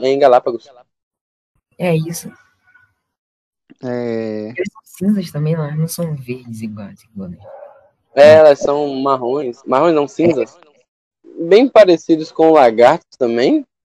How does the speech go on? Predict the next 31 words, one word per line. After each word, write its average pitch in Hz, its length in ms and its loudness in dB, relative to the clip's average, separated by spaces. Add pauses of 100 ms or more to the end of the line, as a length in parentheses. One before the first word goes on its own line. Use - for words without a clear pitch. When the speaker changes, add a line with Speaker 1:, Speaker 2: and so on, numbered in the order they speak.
(180)
Speaker 1:
porque 123 420 0
se 127 100 -6
você 127 160 -2
for 139 140 -2
parar 135 160 2
pra 135 140 4
ver, 139 100 0
é 175 40 -2
tipo - 200 -8
um 175 380 -2
lagarto, 123 720 0 (400)
é, 101 540 -2 (100)
cheetado, 110 680 -4
é 113 120 -4
o, 120 440 -2
são 117 200 -6
os 117 240 -10 (180)
crocodilianos, 117 680 -6
né? - 60 -16 (1120)
Speaker 3:
É, 120 140 -16
os 104 320 -18
lagartos 107 540 -14
gigantes, 110 540 -14
né? 117 180 -12
Até 208 300 -10 (120)
é 117 60 -8
nome 117 640 -12
conhecido 113 880 -16
como 110 240 -14
os 101 240 -20 (260)
gigantes 104 540 -18